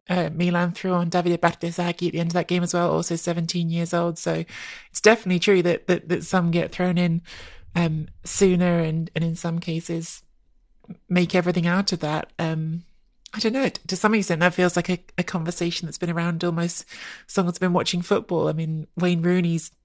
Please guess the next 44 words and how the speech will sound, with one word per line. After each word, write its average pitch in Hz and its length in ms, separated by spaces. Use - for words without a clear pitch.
whole 170 240
sort 170 240
of 160 240
teenage 185 600
burst 175 380
onto 170 140
the 175 100
scene 180 260
and 160 100
then 156 120
questions 170 360
about 175 120
whether 170 180
or 170 60
not 160 100
he'd 165 180
burned 170 360
out 170 340
earlier 170 240
than 160 60
he 165 100
would 170 100
have 170 80
done 170 140
if 170 80
he'd 165 140
started 165 320
a 160 40
little 165 80
bit 160 100
later. 165 360
I 160 60
think 165 180
those, 170 280
those, 170 220
those 185 180
things 208 360
have 175 100
been 180 100
around 175 300
football, 165 520
not 160 180
forever, 160 520
but, - 280